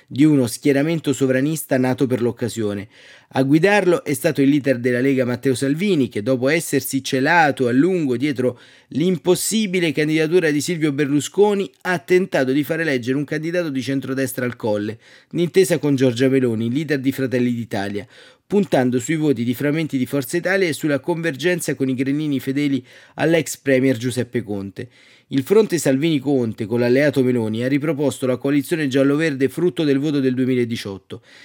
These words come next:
In maniera assai disinvolta, prima ha puntato sul presidente del Consiglio di Stato Franco Frattini, poi ha mandato al massacro politico la, eh, presidente del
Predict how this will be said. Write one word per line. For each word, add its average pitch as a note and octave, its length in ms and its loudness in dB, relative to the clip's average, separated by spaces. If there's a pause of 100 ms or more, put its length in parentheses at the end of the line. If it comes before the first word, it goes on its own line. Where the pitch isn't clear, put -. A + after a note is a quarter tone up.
(140)
In A#2+ 120 -2
maniera D#3 280 2
assai D#3+ 240 0
disinvolta, E3 640 0
prima C#3+ 400 0 (400)
ha C3 140 -4
puntato C#3 480 0
sul B2 180 -2
presidente C3 460 -2
del B2+ 80 0
Consiglio C3+ 400 0
di A#2+ 80 -4
Stato C3 320 -2
Franco C#3+ 320 -2
Frattini, C#3+ 520 -2
poi D3+ 240 -2
ha C#3+ 60 0
mandato C3+ 320 2
al C3+ 80 2
massacro C#3 500 0
politico C3+ 640 0 (520)
la, D3 360 4
eh, B2+ 420 0
presidente C#3+ 840 0
del C3 420 4